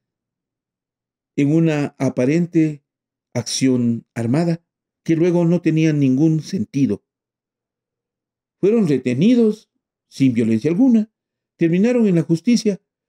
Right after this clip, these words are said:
a estas alturas están libres y la impresión de que se montó un escenario, una tramoya, una trama indebida, todo eso le deja la sensación de cojudos a los ecuatorianos.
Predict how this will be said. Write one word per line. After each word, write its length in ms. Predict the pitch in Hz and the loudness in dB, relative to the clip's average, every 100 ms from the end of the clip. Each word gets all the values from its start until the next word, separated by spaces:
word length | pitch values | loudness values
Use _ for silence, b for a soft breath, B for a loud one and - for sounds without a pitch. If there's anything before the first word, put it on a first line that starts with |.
| _ _ | _ _
a 140 | 175 | -2
estas 280 | 220 214 180 | 0 0 0
alturas 360 | 165 185 214 180 | 0 2 2 2
están 280 | 165 190 185 | 0 0 2
libres 380 | 233 214 196 - _ _ - | 2 2 -2 -8 _ _ -4
y 100 | 151 | 0
la 80 | |
impresión 380 | 170 165 160 233 | 2 0 0 2
de 100 | 254 | 2
que 120 | 196 | 0
se 120 | 160 131 | -2 0
montó 640 | 120 113 - 190 - - _ _ _ _ _ _ | 0 -2 -2 -2 -2 -8 _ _ _ _ _ _
un 200 | 156 180 | 2 2
escenario, 680 | 156 120 127 143 117 104 - _ _ - | 0 -2 -2 0 -2 -4 -10 _ _ -2
una 240 | 135 123 | 0 0
tramoya, 540 | - 113 127 139 110 - _ _ _ _ _ _ | -2 -2 0 0 -2 -6 _ _ _ _ _ _
una 220 | 131 135 | 0 0
trama 420 | - 143 143 143 | 0 -2 0 0
indebida, 600 | 135 123 120 151 127 113 _ _ _ _ _ _ _ _ _ _ _ _ _ _ _ _ _ _ | 2 2 2 2 0 -4 _ _ _ _ _ _ _ _ _ _ _ _ _ _ _ _ _ _
todo 260 | 101 98 | -8 -4
eso 420 | 110 143 226 165 - _ _ _ _ _ _ _ _ _ _ _ _ _ _ _ _ _ _ | -4 -2 -2 -2 -6 _ _ _ _ _ _ _ _ _ _ _ _ _ _ _ _ _ _
le 200 | - 143 | -4 -2
deja 240 | 131 135 | -2 -4
la 120 | 127 | -8
sensación 420 | 110 110 107 127 120 | -6 -6 -6 -6 -6
de 80 | |
cojudos 520 | 117 107 - 117 113 107 | -6 -8 -2 0 0 -2
a 60 | |
los 160 | 101 101 | -10 -16
ecuatorianos. 600 | 107 101 101 104 101 | -18 -18 -16 -14 -16